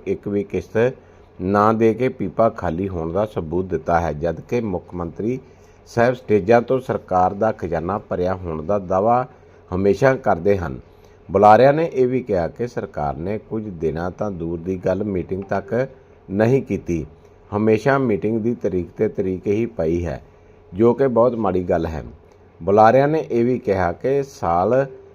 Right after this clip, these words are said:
ਦੋ ਹਜ਼ਾਰ ਇੱਕੀ ਵਿੱਚ ਜਦ ਭਗਵੰਤ ਮਾਨ ਸਾਹਿਬ ਤੇ ਵਿੱਤ ਮੰਤਰੀ ਜਦੋਂ ਪੈਨਸ਼ਨਰਾਂ ਤੇ ਮੁਲਾਜ਼ਮਾਂ ਨੂੰ ਮਿਲਦੇ ਸਨ, ਤਾਂ ਇਹ ਕਿਹਾ ਕਰਦੇ ਸਨ ਕਿ ਉਹਨਾਂ ਦੀ ਸਰਕਾਰ ਵੇਲੇ ਪੈਨਸ਼ਨਰਾਂ ਤੇ ਮੁਲਾਜ਼ਮਾਂ ਨੂੰ ਕੋਈ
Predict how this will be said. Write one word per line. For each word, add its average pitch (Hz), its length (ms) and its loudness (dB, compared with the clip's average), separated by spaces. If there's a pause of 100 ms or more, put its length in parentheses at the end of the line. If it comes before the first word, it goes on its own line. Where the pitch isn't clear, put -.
(140)
ਦੋ 101 320 4
ਹਜ਼ਾਰ 127 380 4
ਇੱਕੀ 110 300 -4
ਵਿੱਚ 113 240 -2
ਜਦ 92 280 0 (120)
ਭਗਵੰਤ 85 360 -4
ਮਾਨ 82 300 -6
ਸਾਹਿਬ 95 220 -4
ਤੇ 98 160 -4
ਵਿੱਤ 85 240 -4
ਮੰਤਰੀ 82 400 -8
ਜਦੋਂ 92 280 -4
ਪੈਨਸ਼ਨਰਾਂ 85 500 -10
ਤੇ 92 140 -8
ਮੁਲਾਜ਼ਮਾਂ 76 440 -6
ਨੂੰ 82 120 -6
ਮਿਲਦੇ 71 320 -8
ਸਨ, 78 280 -10
ਤਾਂ 104 180 -6 (100)
ਇਹ 92 100 -6
ਕਿਹਾ 80 320 -6
ਕਰਦੇ 73 380 -8
ਸਨ 87 260 -8 (100)
ਕਿ 131 220 0 (600)
ਉਹਨਾਂ 139 320 2
ਦੀ 143 160 0
ਸਰਕਾਰ 92 440 2
ਵੇਲੇ 107 260 2
ਪੈਨਸ਼ਨਰਾਂ 101 560 -2
ਤੇ 117 140 -4
ਮੁਲਾਜ਼ਮਾਂ 90 480 -2
ਨੂੰ 110 160 -6
ਕੋਈ 113 420 -2